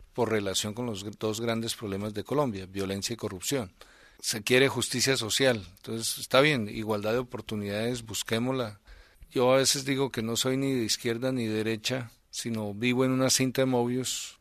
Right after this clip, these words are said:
donde la izquierda y la derecha son solamente definidas puntualmente, como el arriba y el abajo en la tierra. O sea, no hay un arriba y un abajo absolutos. Lo que pienso es que estamos aprendiendo a ser ciudadanos, y aprender a ser ciudadano es respetar las reglas, y sobre todo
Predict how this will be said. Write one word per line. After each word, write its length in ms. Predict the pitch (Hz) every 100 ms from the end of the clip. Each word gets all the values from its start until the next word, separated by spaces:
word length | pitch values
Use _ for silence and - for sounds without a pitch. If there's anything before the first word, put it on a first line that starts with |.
| -
donde 280 | 120 107 107
la 120 | 101
izquierda 400 | - - 117 120
y 40 |
la 100 | 123
derecha 680 | 107 104 107 - 123 123 120 -
son 460 | - 120 117 120
solamente 840 | 117 - 123 120 120 120 113 127 127
definidas 560 | 113 - 107 110 117
puntualmente, 840 | - 104 98 113 117 110 104 127 113
como 200 | - 107
el 60 | 101
arriba 260 | 98 117 135
y 40 |
el 80 | 110
abajo 200 | 107 117
en 60 | 127
la 80 |
tierra. 400 | 101 135 107 92 _ _
O 40 | -
sea, 140 | - 107
no 120 | 107
hay 80 | 113
un 120 | 117
arriba 280 | 117 117 117
y 40 |
un 120 | 113
abajo 260 | 110 107 107
absolutos. 680 | - 104 113 113 98 - - _ - - _ _ _ _ - -
Lo 180 | 123
que 160 | - 110
pienso 400 | - 127 123 143
es 120 | 139
que 100 | -
estamos 280 | - 143 143
aprendiendo 380 | 113 107 113 127
a 40 |
ser 180 | - 127
ciudadanos, 600 | - 127 107 104 90 -
y 140 | 143
aprender 320 | 95 107 107 127
a 40 |
ser 200 | - 127
ciudadano 380 | - 123 120 127
es 60 |
respetar 540 | 127 - 107 98 110 113
las 220 | 127 110
reglas, 440 | 127 120 127 123
y 40 | 117
sobre 180 | - 98
todo 320 | 117 123